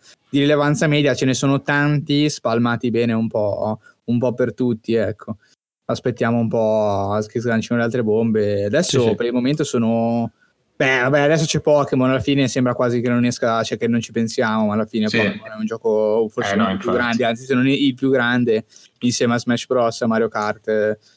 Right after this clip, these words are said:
Speaker 1: eh, usciti fino ad ora.
Speaker 3: No,
Speaker 1: Usciti
Speaker 3: anche
Speaker 1: fino ad
Speaker 3: perché
Speaker 1: ora.
Speaker 3: poi, cioè, come al solito, il discorso è che se non, ehm, se pensiamo comunque che sono tutti titoli moltissimi esclusivi, eh, per, per Switch,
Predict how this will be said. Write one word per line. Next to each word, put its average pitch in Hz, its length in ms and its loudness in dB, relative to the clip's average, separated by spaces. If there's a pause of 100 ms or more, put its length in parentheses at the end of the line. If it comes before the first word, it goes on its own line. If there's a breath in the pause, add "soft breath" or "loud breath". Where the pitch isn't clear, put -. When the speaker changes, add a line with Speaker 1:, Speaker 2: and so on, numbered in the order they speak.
(120)
Speaker 1:
eh, 104 220 -2
usciti 110 420 -2
fino 107 220 -2
ad 107 80 -2
ora. 101 240 0
Speaker 3:
No, 156 80 -4
Speaker 1:
Usciti - 180 -2
Speaker 3:
anche 135 160 2
Speaker 1:
fino 135 100 2
ad 127 60 2
Speaker 3:
perché 127 160 2
Speaker 1:
ora. 160 80 2
Speaker 3:
poi, 120 380 4
cioè, 117 240 0
come 117 160 2
al 117 100 2
solito, 110 380 2
il 104 60 0
discorso 113 500 0
è 104 40 0
che 104 120 0
se 107 180 -2
non, 120 300 4
ehm, 110 1200 2
se 113 180 -2
pensiamo 131 460 2
comunque 120 320 2
che 120 80 2
sono 117 180 2
tutti 135 300 2
titoli 120 560 2
moltissimi 113 560 2
esclusivi, 107 840 2
eh, 98 580 0
per, 101 360 -2
per 104 120 0
Switch, 104 360 0